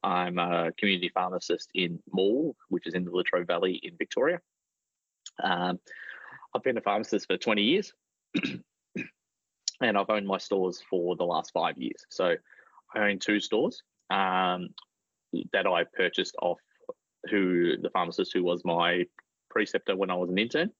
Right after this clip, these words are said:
Um, I grew up in the area and, uh, moved back after finishing uni. So I've been here for a long time. I've done a few trips away and back,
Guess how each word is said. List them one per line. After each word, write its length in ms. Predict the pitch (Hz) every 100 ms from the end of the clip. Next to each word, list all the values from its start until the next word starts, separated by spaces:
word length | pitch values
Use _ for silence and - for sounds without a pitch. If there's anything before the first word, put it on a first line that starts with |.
| _ _ _ - _ _ _ _ 110
Um, 440 | 101 90 82 82 _ - -
I 100 | 92
grew 240 | - 87
up 100 | 87
in 80 | 92
the 140 | 85
area 320 | 87 90 123 139 -
and, 500 | 85 82 80 80 76 - - -
uh, 480 | 85 82 78 76 69 69 53
moved 340 | 65 92 87 -
back 160 | 85 92
after 220 | 85 - -
finishing 320 | 82 73 80
uni. 320 | 80 80 - _
So 260 | - 90 87 - -
I've 120 | 95 -
been 160 | 90
here 100 | 90
for 100 | -
a 20 | 87
long 120 | 90
time. 200 | 123 135
I've 100 | -
done 160 | 95
a 60 | 87
few 160 | 101 87
trips 340 | 95 - - -
away 360 | 92 101 113
and 100 | 101
back, 260 | 95 190